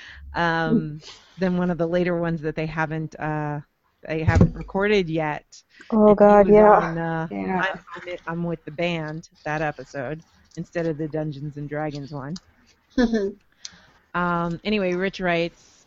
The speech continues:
Speaker 1: uh, "I know I already said something, but this is just crazy. Bob was one of the main fixtures in the community, and not just the Potential Cast community, but the podcasting community in general. He was involved with so many of us in so many different ways. He's been on,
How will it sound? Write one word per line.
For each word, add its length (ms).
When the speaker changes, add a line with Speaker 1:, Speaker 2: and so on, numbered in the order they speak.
Speaker 1:
uh, 440
"I 60
know 180
I 160
already 220
said 260
something, 380
but 140
this 200
is 100
just 320
crazy. 320
Bob 220
was 160
one 140
of 60
the 40
main 200
fixtures 560
in 100
the 80
community, 560
and 160
not 220
just 200
the 60
Potential 420
Cast 340
community, 500
but 140
the 80
podcasting 720
community 440
in 100
general. 460
He 120
was 160
involved 440
with 180
so 280
many 260
of 160
us 220
in 140
so 220
many 180
different 300
ways. 440
He's 160
been 200
on, 420